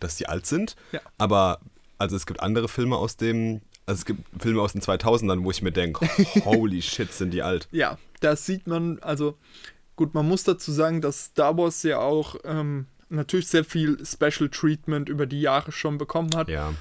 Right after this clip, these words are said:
Speaker 2: Und auch das, das, was wir heute gesehen oder sehen, ist ja nicht das, was damals im Kino gelaufen ist,
Speaker 1: Ja.
Speaker 2: weil da ja sehr viel nacheditiert wurde und auch an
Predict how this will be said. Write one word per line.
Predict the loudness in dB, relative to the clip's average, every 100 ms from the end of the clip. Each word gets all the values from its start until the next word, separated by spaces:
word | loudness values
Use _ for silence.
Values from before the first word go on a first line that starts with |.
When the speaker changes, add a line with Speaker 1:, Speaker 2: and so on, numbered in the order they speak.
| -12 -2
Speaker 2:
Und | 0 0 2
auch | 2 2
das, | 0 -2 -2 -6 -2
das, | 0 0 0
was | -2 -2 -2
wir | 2 2
heute | 2 0 0 -2
gesehen | 0 2 4 2 -2
oder | -2 0 0
sehen, | 2 2 2 -2 -8 -14 -2
ist | 0 4
ja | 4
nicht | 2 2
das, | 0 0
was | -2
damals | 0 0 -2 -4
im | -6
Kino | -4 0 2 2
gelaufen | 0 0 -2 -4
ist, | -6 -2
Speaker 1:
Ja. |
Speaker 2:
weil | -2
da | 0
ja | 0 0
sehr | 0 0
viel | 0 0
nacheditiert | 2 2 0 -2 -2 -2 0 0 2
wurde | 2 2 4 4 2
und | 0 -4 -2
auch | 0 0
an | 0